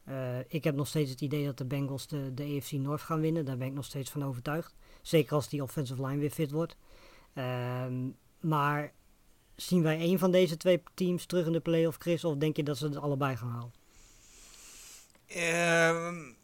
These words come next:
Speaker 2: ik heb vorige week gezegd één, alleen de Bengals. En ik neig daar eigenlijk nog steeds naar. Ik heb eigenlijk gisteren niet gezien, hè,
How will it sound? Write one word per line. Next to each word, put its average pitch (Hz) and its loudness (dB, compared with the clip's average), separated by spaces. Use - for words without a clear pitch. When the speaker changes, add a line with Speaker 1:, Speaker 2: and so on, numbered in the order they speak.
Speaker 2:
ik 165 -4
heb 180 4
vorige 190 6
week 190 6
gezegd 175 2
één, 208 6
alleen 175 4
de 160 0
Bengals. 190 4
En 147 0
ik - -6
neig 156 2
daar - 0
eigenlijk 175 4
nog 160 -4
steeds - 0
naar. 117 -2
Ik 113 -8
heb 139 -6
eigenlijk 147 -4
gisteren 151 -4
niet 156 -6
gezien, 151 -6
hè, 147 -2